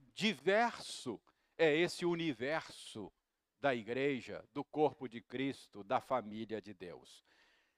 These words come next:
Que Deus nos ensine a apreciar a diversidade, a conviver com o diferente, não é? Ah, faça, faça esse exercício, seja, seja,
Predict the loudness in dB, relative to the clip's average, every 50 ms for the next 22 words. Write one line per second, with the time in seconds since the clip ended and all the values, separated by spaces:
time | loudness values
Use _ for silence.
0 | _ _ -8 -6 -2 0 2 2 2 0 -2 -4 -2 -2 -4 -2 -2 -2 -2 -2
1 | -2 -4 -6 -6 -2 -2 -2 -2 _ -2 -2 -2 -2 -4 -8 -10 -6 -2 0 2
2 | 2 2 0 -2 -4 -6 _ -6 -6 -6 -4 -4 -6 -6 -8 -10 -14 -14 -10 -6
3 | -4 -4 -4 -4 -6 _ -20 -20 -20 _ _ _ _ _ _ _ _ _ _ _
4 | -4 -4 -4 -4 _ _ -2 0 0 0 -2 -4 -6 -6 -6 -6 -6 -4 0 0
5 | 2 0 0 -4 -6 -6 -6 -6 -6 -8 -10 -10 -8 -6 -6 -6 -4 -4 -6 -6
6 | -6 -6 -8 -10 -14 -16 -14 -14 -10 -8 -8 -8 -8 -10 _ _ _ _ _ _
7 | -10 -10 -10 -12 _ _ _ _ _ _ _ _ _ _ _ -4 -4 -4 -4 -6
8 | -10 -10 -6 -6 -6 -4 -4 -4 -4 -4 -6 -8 -4 -4 -4 -2 -2 -4 -4 -6
9 | -6 -8 -10 -10 -10 -12 -4 0 2 2 2 4 2 2 2 0 _ _ _ _
10 | _ _ _ _ -18 -6 0 2 4 4 4 2 4 6 6 8 8 8 6